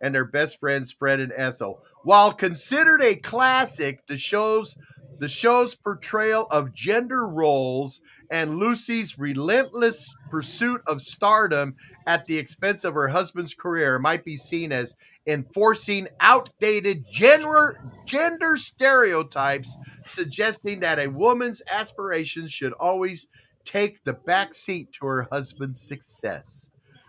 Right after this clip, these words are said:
Well, there's obviously s-, there, uh, well, there obviously shouldn't be any problem with this, with the in-, advancement of third wave feminism, portrayal of women in traditional households dramatics is dramatic,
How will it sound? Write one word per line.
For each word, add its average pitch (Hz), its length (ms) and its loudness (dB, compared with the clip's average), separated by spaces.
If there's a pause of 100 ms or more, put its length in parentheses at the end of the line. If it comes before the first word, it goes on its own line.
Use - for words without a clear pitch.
(160)
Well, 160 440 6
there's 147 240 0
obviously 160 760 0
s-, - 220 -10 (200)
there, 147 280 -2
uh, 120 440 0
well, 147 300 4
there 165 360 2
obviously 190 560 0
shouldn't 202 420 -4
be 160 240 -6
any 208 200 -2
problem 196 460 2
with 196 160 -6
this, 147 400 0 (300)
with 175 200 -2
the 165 140 0
in-, 143 280 -4
advancement 185 720 -2
of 131 200 -2 (120)
third 190 400 4
wave 180 440 0
feminism, 156 680 -2
portrayal 160 400 -4
of 147 80 -2
women 147 260 -2
in 131 140 -4
traditional 139 500 -8
households 127 560 -8 (300)
dramatics 135 580 2 (220)
is 123 200 -4 (160)
dramatic, 131 540 0